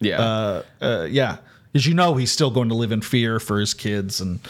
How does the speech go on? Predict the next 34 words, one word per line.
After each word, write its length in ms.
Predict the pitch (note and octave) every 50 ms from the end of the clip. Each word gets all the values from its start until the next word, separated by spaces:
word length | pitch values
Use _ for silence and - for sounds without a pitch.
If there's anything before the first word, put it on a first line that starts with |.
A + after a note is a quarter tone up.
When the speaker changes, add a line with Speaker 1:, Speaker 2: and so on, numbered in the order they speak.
| - - - - -
Speaker 2:
everything 360 | A#2 A2+ A2+ A2 G#2+ A2 G#2+
Speaker 1:
Right, 60 | G#2+ -
Speaker 2:
else. 80 | A#2
Speaker 1:
exactly. 480 | A2 G#2+ F#2+ - G#2 F#2+ F#2+ F#2+ G#2+ G#2 F2 F#2+ F#2+
Speaker 2:
Like, 160 | - - - - _ _ _ -
yeah. 240 | G#2 A#2+ D3 A2 - -
Speaker 1:
So 680 | - - - D3 C3+ B2 A#2+ A#2+ A#2+ A#2 A#2 A#2 - - - _ _ _ _ _ _
there's 420 | - A#2+ A#2+ A#2+ A#2+ A#2+ A#2 - -
one, 480 | A2+ B2 C3 C#3 C#3+ C#3+ C#3 B2+ A#2+ - -
there's 240 | A#2 A2 - A#2 -
a, 100 | B2+ - - - - - _ _ - - _ _ -
uh, 80 | C3 B2
there's 340 | B2+ A2+ A#2 B2 A#2+ G#2 A2
one 360 | A2 A2+ B2+ C3 C#3 C#3+ C3+
detail 480 | G#2+ G#2 G#2 G2+ F#2+ - F#2+ E2+ D#2+ D2+
I 100 | C2+ -
forgot 360 | - - F#2 - D2+ D2+ -
to 80 | - F2
mention 460 | D#2+ - B1+ C#2+ - - C2 C#2 -
at 140 | A1+ - -
the 80 | D#2 D#2
end 80 | D#2+ F#2
of 60 | F2
the 60 | -
Speaker 2:
Hmm. 60 | - -
Speaker 1:
book, 260 | A#1 A#1 - - - - - - - - - - - - - - - - - _ _ _ _
is 180 | B2+ A#2+ A2 -
that 200 | A#2 A2 G#2+ G#2
after 280 | A2 C#3+ F3+ F3+ - F3
they 140 | D#3 D3+ D3+
crash, 800 | - - - G2+ F#2 F2 D#2+ E2 E2+ - - - - - - - _ - _ - _ _ _ _ _ - - _ _ _ _ _ _ -
uh, 300 | G#2+ G2+ F#2+ F2+ F2 F2+
Zor 360 | F2 - A2+ A#2 B2 B2+ B2+
tells 360 | B2+ - A#2 G#2+ G#2+ G2+ F#2